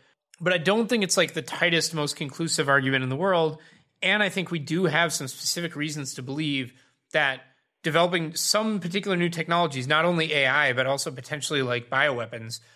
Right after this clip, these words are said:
um, could just be, like, so catastrophically dangerous.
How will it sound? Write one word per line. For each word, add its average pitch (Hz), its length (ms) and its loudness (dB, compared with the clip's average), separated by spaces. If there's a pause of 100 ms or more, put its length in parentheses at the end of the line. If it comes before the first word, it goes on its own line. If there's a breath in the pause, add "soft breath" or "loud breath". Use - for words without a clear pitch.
(140 soft breath)
um, 139 240 0
could 254 220 -2
just - 180 -4
be, 226 80 0
like, 165 200 0
so - 540 0
catastrophically 139 760 -2
dangerous. 123 580 0